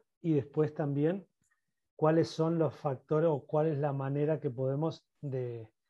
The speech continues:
de hacerle cierto daño al equipo rival. Así que yo creo que cualquiera de las dos,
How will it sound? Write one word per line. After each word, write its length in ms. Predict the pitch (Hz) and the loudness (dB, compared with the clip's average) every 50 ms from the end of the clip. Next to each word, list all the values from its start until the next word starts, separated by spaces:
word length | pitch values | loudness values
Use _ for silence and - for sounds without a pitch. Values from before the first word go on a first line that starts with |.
| _ _ _ _ _ _ _ _ | _ _ _ _ _ _ _ _
de 80 | - 143 | -4 -4
hacerle 380 | 131 - - 151 147 151 151 131 | -4 -2 -2 0 2 2 2 2
cierto 500 | - - - 151 147 143 147 - 139 135 | 0 0 0 0 0 0 -2 -2 -2 0
daño 380 | 139 143 143 147 151 151 143 | 2 2 2 0 0 -2 -2
al 100 | 135 127 | -2 -4
equipo 380 | 127 120 110 135 123 - 135 127 | -4 -6 -6 -8 -8 -6 -6 -6
rival. 480 | 123 123 123 123 139 143 131 120 110 - _ _ _ _ _ _ _ _ _ - - - _ _ _ _ _ _ _ _ _ _ _ _ _ _ _ _ _ _ _ _ _ _ _ _ _ _ _ _ _ _ _ _ _ _ | -6 -4 -4 -2 -2 -2 -2 -4 -6 -12 _ _ _ _ _ _ _ _ _ -20 -20 -20 _ _ _ _ _ _ _ _ _ _ _ _ _ _ _ _ _ _ _ _ _ _ _ _ _ _ _ _ _ _ _ _ _ _
Así 280 | 151 139 - - 190 | -6 -6 -4 -4 0
que 80 | 170 190 | 2 2
yo 160 | 147 175 185 | 2 4 2
creo 180 | 165 190 202 180 | 4 4 4 4
que 120 | 175 175 | 2 2
cualquiera 500 | - 170 156 151 - - 196 180 185 175 | 2 2 2 2 2 2 2 4 4 4
de 80 | 156 147 | 4 2
las 220 | 143 131 101 107 | 0 -2 0 2
dos, 500 | 147 180 185 170 170 170 - - - _ | 4 6 6 6 4 2 -2 -10 -18 _